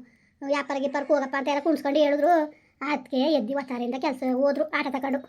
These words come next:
ಅಯ್ಯೋ ಓಲಿ ಸುಮ್ಕಿರು ಪದ್ಮ, ಓಲಿ ಸುಮ್ಕಿರು ಪಪ್ಪ. ಅಯ್ಯೋ ನಿಜವಾಗ್ಲೂ ಒಸಿ ಬೇಜಾರಾಗಿತ್ತಿರ ಕಣ್ತಾಯಿ, ನೀನ್ ಏನಾದ್ರು ಅನ್ಕೋ, ಭಾಳ ಬೇಜಾರಾಗಿತ್ತು ನಮ್ಗೆ. ಅದಕ್ಕೆ ಹೆಂಗೋ ಒಳ್ಳೇದಾಯ್ತು ಬಿಡತ್ತಾಗೆ. ಅಯ್ಯೋ ಕೇಳಿ ನಮ್ಗಂತೂ ಒಸಿ ಸ-, ಇದಾಗ್ಲಿಲ್ಲ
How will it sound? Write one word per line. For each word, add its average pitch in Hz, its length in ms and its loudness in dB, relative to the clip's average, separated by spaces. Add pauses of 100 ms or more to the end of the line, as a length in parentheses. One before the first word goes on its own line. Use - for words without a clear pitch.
(420)
ಅಯ್ಯೋ 320 180 8
ಓಲಿ 330 280 8
ಸುಮ್ಕಿರು 320 380 2
ಪದ್ಮ, 311 240 2 (280)
ಓಲಿ 349 220 4
ಸುಮ್ಕಿರು 311 460 2
ಪಪ್ಪ. 320 240 0 (640)
ಅಯ್ಯೋ 320 320 6
ನಿಜವಾಗ್ಲೂ 311 840 2
ಒಸಿ 311 300 2
ಬೇಜಾರಾಗಿತ್ತಿರ 294 560 2 (100)
ಕಣ್ತಾಯಿ, 320 580 0
ನೀನ್ 330 140 0
ಏನಾದ್ರು 285 380 0
ಅನ್ಕೋ, 285 160 -4 (720)
ಭಾಳ 302 340 4
ಬೇಜಾರಾಗಿತ್ತು 302 680 2
ನಮ್ಗೆ. 302 180 0
ಅದಕ್ಕೆ 302 480 -2
ಹೆಂಗೋ 311 160 2
ಒಳ್ಳೇದಾಯ್ತು 311 800 2
ಬಿಡತ್ತಾಗೆ. 302 440 0
ಅಯ್ಯೋ 311 520 2
ಕೇಳಿ 311 320 6
ನಮ್ಗಂತೂ 285 500 0
ಒಸಿ 277 300 -4
ಸ-, 277 520 0
ಇದಾಗ್ಲಿಲ್ಲ 269 380 0